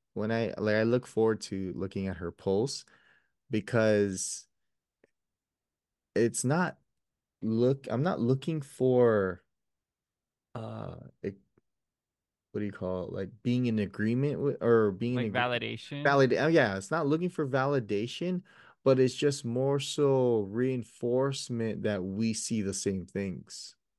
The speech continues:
Speaker 1: You
Speaker 2: And
Speaker 1: know?
Speaker 2: is she the one that you, like, learn from trading or, like, you trade similarly?
Speaker 1: I read some of
Speaker 2: Or
Speaker 1: her
Speaker 2: no?
Speaker 1: books, um, but she's a futures trader, um,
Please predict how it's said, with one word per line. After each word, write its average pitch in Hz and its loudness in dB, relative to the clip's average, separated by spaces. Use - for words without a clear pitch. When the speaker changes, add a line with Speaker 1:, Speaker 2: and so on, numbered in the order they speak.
Speaker 1:
You 107 0
Speaker 2:
And 98 2
Speaker 1:
know? 95 -2
Speaker 2:
is 156 -4
she 180 0
the 175 -2
one 170 0
that 156 -2
you, 139 -2
like, 131 -2
learn 117 -4
from 127 -10
trading 131 -8
or, 120 -6
like, 113 -6
you 117 -10
trade 113 -10
similarly? 127 -10
Speaker 1:
I 170 6
read 233 8
some 220 2
of 220 2
Speaker 2:
Or - 2
Speaker 1:
her 202 6
Speaker 2:
no? 127 -6
Speaker 1:
books, 143 0
um, 120 2
but 123 2
she's 147 -2
a 143 -2
futures 143 -2
trader, 123 2
um, 101 -6